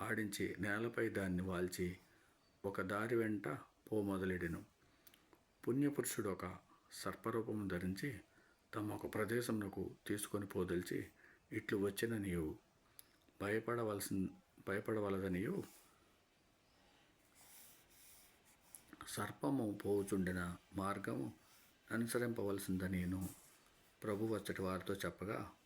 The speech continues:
వారందరినూ భయము వదిలి అటులనే పోయిరి." జరణి నృసింహం వద్దకు పోగానే సర్పం అదృశ్యమాయెను. ప్రభు ఒక చెట్టు క్రింద, ఆయన, మ్,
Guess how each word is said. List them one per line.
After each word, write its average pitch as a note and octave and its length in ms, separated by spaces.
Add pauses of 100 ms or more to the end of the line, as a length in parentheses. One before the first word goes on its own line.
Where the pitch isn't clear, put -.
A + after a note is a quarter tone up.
వారందరినూ G2 720 (1000)
భయము A2+ 420
వదిలి F#2+ 400 (300)
అటులనే G#2 480
పోయిరి." E2+ 500 (760)
జరణి A#2 600
నృసింహం G#2+ 520
వద్దకు F#2 300
పోగానే F#2+ 600 (300)
సర్పం G2+ 420
అదృశ్యమాయెను. F#2+ 720 (760)
ప్రభు A2 260
ఒక F2+ 640 (180)
చెట్టు G#2 180
క్రింద, F#2+ 260 (2750)
ఆయన, G#2+ 100 (180)
మ్, G2 260